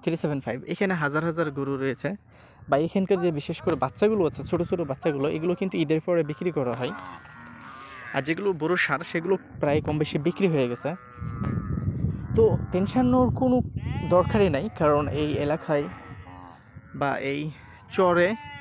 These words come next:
লাখ লাখ এই, ওই যে ওই পাশে দেখতে পাচ্ছেন ইন্ডিয়া বাংলাদেশের গ্রাম, ওইদিকে ইন্ডিয়া বাংলাদেশের গ্রাম আছে যেটার নাম হচ্ছে গাইপাড়া, তারপর হচ্ছে যে, আহ, কদমতলি, তারপরে হচ্ছে যে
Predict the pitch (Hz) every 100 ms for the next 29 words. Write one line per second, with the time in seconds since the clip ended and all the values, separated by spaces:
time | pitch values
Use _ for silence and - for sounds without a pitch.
0 | 277 - - - - - 147 143 170 -
1 | 214 196 - - - - - - 156 160
2 | - - 226 208 202 214 - 190 - 185
3 | 180 - 180 185 175 170 156 151 147 -
4 | 139 - 120 120 - - - - - -
5 | - - - 160 175 190 175 175 165 170
6 | 165 - 175 - - - - 139 147 147
7 | - 139 143 139 143 143 143 147 - -
8 | - - - 139 151 156 139 143 151 -
9 | - 139 - 143 143 - 139 147 147 -
10 | - - - - - - 131 131 131 156
11 | 170 - 160 151 165 - - - - -
12 | - 143 139 139 143 - 143 143